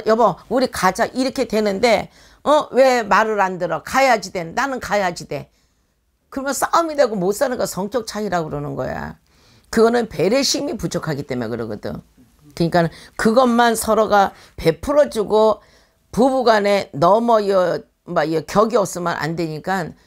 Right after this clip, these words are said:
격을 지키고 넘어가면은 이혼할 사람 없습니다. 그리고 막말로 못돼가지고 두둥겨 패고 막 이-, 뭐 여자도 남자 패고 이러지만 여자고 남자 그런 사람 있으면 아,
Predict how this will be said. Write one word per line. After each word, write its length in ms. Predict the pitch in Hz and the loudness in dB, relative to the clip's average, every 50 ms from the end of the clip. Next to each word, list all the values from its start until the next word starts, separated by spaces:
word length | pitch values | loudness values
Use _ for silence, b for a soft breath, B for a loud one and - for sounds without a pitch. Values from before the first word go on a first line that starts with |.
| b b b | b b b
격을 420 | - - 170 196 202 208 196 - | -4 -2 0 2 2 2 2 0
지키고 420 | - - 170 - - 175 - 170 165 | -2 -6 -6 -6 -8 -6 -6 -4 -4
넘어가면은 840 | 147 131 147 151 147 139 143 139 135 135 156 156 165 202 202 - - b b b b | -4 -4 -4 -4 -4 -4 -4 -4 -4 -4 -6 -4 -2 -2 -2 -2 -6 b b b b
이혼할 460 | b 190 214 220 220 208 196 185 170 | b 0 2 4 4 2 2 0 -2
사람 320 | - - 156 139 143 147 147 - | -2 -2 -4 -4 -4 -4 -6 -6
없습니다. 800 | - 120 120 - - 107 113 107 - - - - - 147 123 - _ _ _ _ _ _ _ b b b b | -6 -8 -8 -10 -10 -10 -10 -8 -10 -10 -12 -12 -12 -14 -14 -16 _ _ _ _ _ _ _ b b b b
그리고 320 | - 196 208 208 214 220 | 2 4 4 6 6 4
막말로 640 | 208 165 139 160 175 190 202 190 180 175 190 208 175 | 4 6 4 4 6 4 4 6 6 6 4 4 4
못돼가지고 680 | 143 147 180 190 - 214 208 220 214 180 175 170 175 175 | 2 2 2 2 2 2 2 4 2 2 0 -2 -6 -6
두둥겨 400 | - - 165 - 180 180 185 175 | -8 -8 -8 -6 -4 -2 -2 -2
패고 720 | - - - 277 285 254 233 190 151 170 220 240 202 - - b b b b b | -2 -4 -6 -6 -4 0 2 2 4 4 4 4 2 0 -2 b b b b b
막 260 | b 143 151 208 196 147 - - | b 0 0 0 0 -2 -6 -14
이-, 160 | - - - - _ _ | -16 -18 -18 -18 _ _
뭐 240 | - 151 165 156 147 | -4 -2 0 0 2
여자도 400 | 147 156 180 190 240 220 185 208 | 4 4 4 4 4 2 2 0
남자 340 | 185 147 131 151 151 - - | -2 -2 -2 -2 -2 -4 -4
패고 280 | - - 240 247 220 214 | -2 -2 -2 0 0 0
이러지만 400 | 170 151 151 139 156 165 160 160 | 0 0 -4 -6 -8 -6 -4 0
여자고 340 | 143 156 165 190 208 202 196 | 0 2 2 2 0 0 -2
남자 320 | 165 127 143 147 156 131 | -2 -4 -4 -4 -4 -4
그런 160 | - - 160 | -4 -4 -6
사람 280 | 147 156 147 131 120 117 | -4 -2 -4 -4 -4 -6
있으면 340 | 139 - - 127 127 131 - B B B B B | -8 -8 -8 -8 -8 -10 -12 B B B B B
아, 120 | B - | B -8